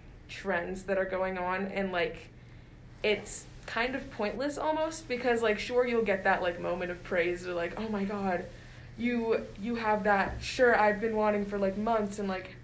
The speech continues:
"Oh my goodness, it's, like, just spiking up and becoming popular." Um,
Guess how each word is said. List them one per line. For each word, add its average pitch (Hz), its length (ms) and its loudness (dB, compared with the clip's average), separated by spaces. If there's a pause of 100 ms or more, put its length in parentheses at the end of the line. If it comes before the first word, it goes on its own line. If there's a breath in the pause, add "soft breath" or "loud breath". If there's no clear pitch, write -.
"Oh 214 100 -2
my 208 100 0
goodness, 202 360 -2
it's, - 320 -10
like, 196 180 2
just 202 200 -2
spiking 202 360 0
up 196 100 0
and 196 100 0
becoming 196 320 -2
popular." 196 540 -2 (480 loud breath)
Um, 185 560 2